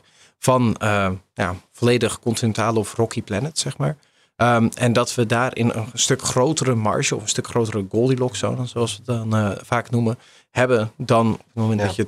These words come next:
Speaker 1: te veel oceanen zou hebben. Ehm, en dus eigenlijk, ja, de, de conclusie is dus een beetje dat, eh, de aarde wederom nog unieker blijkt dan dat we misschien al dachten. Ehm,
Speaker 2: "Astronomy is a humbling and character building experience."
Speaker 1: <laughs>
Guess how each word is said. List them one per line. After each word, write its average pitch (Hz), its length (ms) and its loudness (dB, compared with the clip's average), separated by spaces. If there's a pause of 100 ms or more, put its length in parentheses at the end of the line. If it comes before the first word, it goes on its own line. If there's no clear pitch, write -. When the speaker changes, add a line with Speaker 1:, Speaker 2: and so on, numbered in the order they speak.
(140)
Speaker 1:
te 120 120 0
veel 117 260 2
oceanen 117 520 0
zou 95 180 -2
hebben. 117 280 -8 (360)
Ehm, 107 420 2 (380)
en 123 120 0
dus 107 140 2
eigenlijk, 110 320 -4
ja, 113 80 2
de, 101 160 -4
de 113 140 -6
conclusie 113 600 0
is 110 140 0
dus 113 140 0
een 107 100 2
beetje 104 320 0
dat, 101 240 -2
eh, 101 220 0
de 107 120 -2
aarde 117 460 0
wederom 123 560 2
nog 131 280 -2
unieker 127 600 0 (140)
blijkt 120 480 0
dan 120 160 0
dat 113 180 -2
we 107 280 0 (420)
misschien 131 320 0
al 113 100 0
dachten. 127 440 -2 (360)
Ehm, 101 360 -2 (100)
Speaker 2:
"Astronomy 117 600 2
is 110 120 0
a 117 100 0
humbling 123 480 0
and 110 180 0
character 143 340 0
building 113 340 2
experience." 107 760 -2
Speaker 1:
<laughs> - 20 0